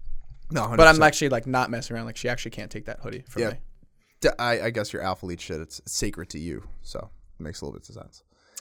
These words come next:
Speaker 2: She has some of my Alphalete stuff. Just not that
Speaker 1: Well,
Speaker 2: one. It's
Speaker 1: sounds
Speaker 2: fuzzy.
Speaker 1: Yeah,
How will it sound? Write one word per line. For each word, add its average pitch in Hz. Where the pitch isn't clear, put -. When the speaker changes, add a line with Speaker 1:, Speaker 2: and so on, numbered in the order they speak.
Speaker 2:
She -
has 170
some -
of 110
my 110
Alphalete 110
stuff. 113
Just -
not 110
that -
Speaker 1:
Well, 120
Speaker 2:
one. 120
It's -
Speaker 1:
sounds 95
Speaker 2:
fuzzy. -
Speaker 1:
Yeah, 139